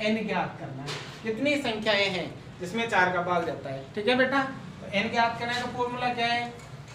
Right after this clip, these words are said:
ए एन बराबर ए plus n minus एक into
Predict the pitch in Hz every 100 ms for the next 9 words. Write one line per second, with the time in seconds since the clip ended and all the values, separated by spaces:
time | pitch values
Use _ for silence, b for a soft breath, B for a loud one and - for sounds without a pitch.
0 | - - 208 240 247 226 233 240 226 220
1 | 220 220 220 - 208 226 240 240 226 226
2 | 233 233 - 208 208 226 233 208 214 233
3 | 233 - 196 208 220 220 208 214 302